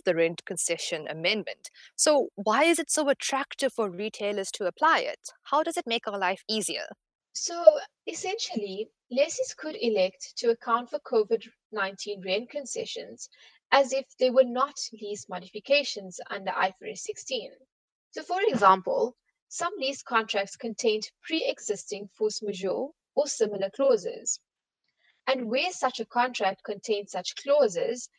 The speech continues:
Speaker 2: that resulted in reduced payments, the substance might have been appropriately accounted for as negative variable lease payments that are not dependent on an index or a rate.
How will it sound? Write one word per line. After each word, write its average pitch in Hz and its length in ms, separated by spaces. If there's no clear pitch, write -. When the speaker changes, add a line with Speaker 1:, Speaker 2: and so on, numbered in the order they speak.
Speaker 2:
that 220 160
resulted 202 480
in 202 140
reduced 202 540
payments, 262 600
the 302 80
substance - 560
might 233 220
have 226 240
been 180 320
appropriately 269 720
accounted 262 520
for 180 360
as 214 320
negative 220 420
variable 190 460
lease 185 320
payments 240 600
that 220 120
are 226 80
not 226 240
dependent 247 640
on 240 160
an 262 100
index 190 600
or 196 180
a 185 100
rate. - 480